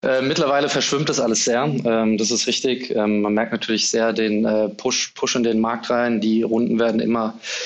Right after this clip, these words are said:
immer größer, immer früher. Ähm, von daher ist das so ein bisschen, gibt dem Kind einen Namen.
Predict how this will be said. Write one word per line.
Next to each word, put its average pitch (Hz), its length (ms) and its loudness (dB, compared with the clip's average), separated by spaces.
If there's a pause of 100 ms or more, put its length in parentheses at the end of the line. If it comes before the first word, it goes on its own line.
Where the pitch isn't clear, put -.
(140)
immer 139 220 0
größer, 123 640 0
immer 117 220 0
früher. 127 580 0
Ähm, 107 380 2
von 107 160 -4
daher 107 260 0
ist 104 100 -2
das - 120 -2
so 117 80 -2
ein 98 40 -2
bisschen, 110 440 -2 (360)
gibt - 140 -6
dem 107 100 0
Kind 117 200 0
einen 110 140 0
Namen. 113 460 -2